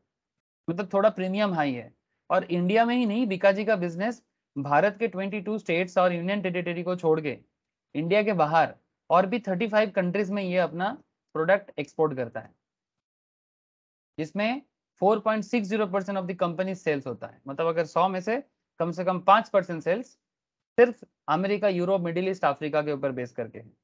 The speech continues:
तो ये है बिजनेस का एक overall एरिया। क्या बेचता है? भुजिया, नमकीन, पैकेज स्वीट्स, पापड़, वेस्टर्न स्नैक्स, मिला, मिला जुला के फ्रोजन फूड। और आजकल आप लोगों को मैं एक चीज बता दूं, ट्रेन के अंदर, आईआरसीटीसी के अंदर भी जो,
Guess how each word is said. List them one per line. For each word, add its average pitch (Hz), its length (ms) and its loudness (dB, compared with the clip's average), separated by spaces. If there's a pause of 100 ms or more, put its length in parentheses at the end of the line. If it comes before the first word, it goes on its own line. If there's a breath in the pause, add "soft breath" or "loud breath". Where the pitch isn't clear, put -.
(500)
तो 202 60 -2
ये 190 260 2
है 240 100 0
बिजनेस 196 380 -2
का 254 220 -2 (460)
एक 202 140 -6
overall 175 380 4
एरिया। 117 280 -8
क्या 202 200 2
बेचता 196 380 0
है? 220 180 -4 (300)
भुजिया, 165 420 0
नमकीन, 170 480 -4
पैकेज 160 360 0
स्वीट्स, 185 280 -6
पापड़, 175 440 2
वेस्टर्न 156 400 -6
स्नैक्स, 175 420 -6 (340)
मिला, 147 320 0
मिला 147 260 0
जुला 127 260 -4
के 113 140 -14 (480)
फ्रोजन 170 280 2
फूड। 190 260 -2
और 165 180 0
आजकल 165 400 2
आप 185 140 2
लोगों 202 300 0
को 156 200 -12
मैं 160 100 -2
एक 165 120 -6
चीज 175 160 -6
बता 151 260 0
दूं, 180 140 -6 (560)
ट्रेन 226 260 2
के 220 80 0
अंदर, 190 240 4
आईआरसीटीसी 190 640 2
के 180 60 -4
अंदर 151 280 -2
भी 175 240 -6 (380)
जो, 156 360 2